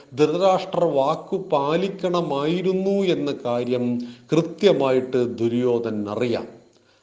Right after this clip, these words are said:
അന്ധൻ ലോകത്തിലെ ഒരു രാജ്യവും ഭരിക്കുന്നില്ല. ഒരു കാലത്തും അന്ധന്മാർ രാജ്യം ഭരിക്കുവാനും പാടില്ല.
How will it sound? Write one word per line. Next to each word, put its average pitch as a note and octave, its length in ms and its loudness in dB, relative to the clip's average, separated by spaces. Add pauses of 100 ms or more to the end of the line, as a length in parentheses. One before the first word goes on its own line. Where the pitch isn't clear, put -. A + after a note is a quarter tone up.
(120)
അന്ധൻ E3 520 2
ലോകത്തിലെ E3 680 4
ഒരു D3+ 240 0
രാജ്യവും D#3+ 600 0
ഭരിക്കുന്നില്ല. C3+ 880 0 (280)
ഒരു E3+ 200 4
കാലത്തും D3+ 600 2
അന്ധന്മാർ D3 680 0
രാജ്യം C3 540 -2
ഭരിക്കുവാനും A#2 840 -2
പാടില്ല. G2 640 -4